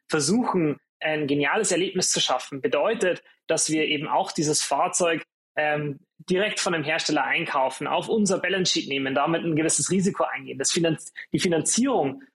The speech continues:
äh, auch dafür aufnehmen müssen und dann halt das Asset auch sehr, sehr effektiv betreiben müssen. Und da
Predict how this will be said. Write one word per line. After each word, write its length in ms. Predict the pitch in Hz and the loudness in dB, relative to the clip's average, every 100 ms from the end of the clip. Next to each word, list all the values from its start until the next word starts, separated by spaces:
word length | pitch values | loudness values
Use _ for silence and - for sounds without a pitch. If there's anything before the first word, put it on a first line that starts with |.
| _ | _
äh, 200 | 160 147 | -2 0
auch 180 | 135 - | 0 0
dafür 320 | - - 143 | 0 0 0
aufnehmen 480 | 123 127 147 135 147 | 0 0 -2 0 2
müssen 440 | 175 - 233 240 - - | 2 2 0 -2 -8 -4
und 160 | - 151 | 0 0
dann 180 | 135 165 | 2 2
halt 340 | 160 139 - | 0 -2 -2
das 220 | 147 - | -2 0
Asset 280 | 160 160 156 | 0 0 0
auch 140 | 135 - | 0 0
sehr, 180 | 165 | 0
sehr 140 | 143 139 | 0 0
effektiv 360 | - 151 151 | -2 -4 -4
betreiben 460 | - - 120 143 147 | -6 -4 -2 0 0
müssen. 260 | 123 - 123 | 0 0 -2
Und 160 | 123 | -2
da 280 | 135 185 | 0 0